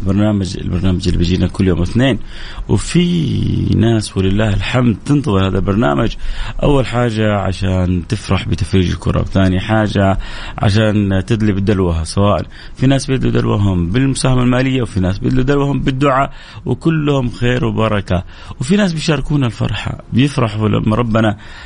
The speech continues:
يشعروا إنه ربنا أعان و هيأ تغطية الحالة، وإنه اليوم في عائلة حتنستر، وإنه في اليوم عائلة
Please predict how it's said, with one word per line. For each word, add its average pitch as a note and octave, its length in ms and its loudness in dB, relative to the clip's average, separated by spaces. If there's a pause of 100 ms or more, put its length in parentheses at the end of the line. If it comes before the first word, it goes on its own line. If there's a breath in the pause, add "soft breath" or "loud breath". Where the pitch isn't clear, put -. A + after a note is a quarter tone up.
(140 loud breath)
يشعروا C3 360 2
إنه A#2 120 2
ربنا B2 460 2 (100)
أعان C3+ 460 0
و G2 400 0 (1120 loud breath)
هيأ C#3 320 4
تغطية A#2+ 500 -2
الحالة، G#2 500 0
وإنه G#2+ 280 2
اليوم A2+ 240 2
في G#2 220 -4
عائلة G#2 300 0
حتنستر، G2 640 -2
وإنه F#2+ 160 2
في - 160 -4
اليوم A2 400 2
عائلة G#2+ 400 0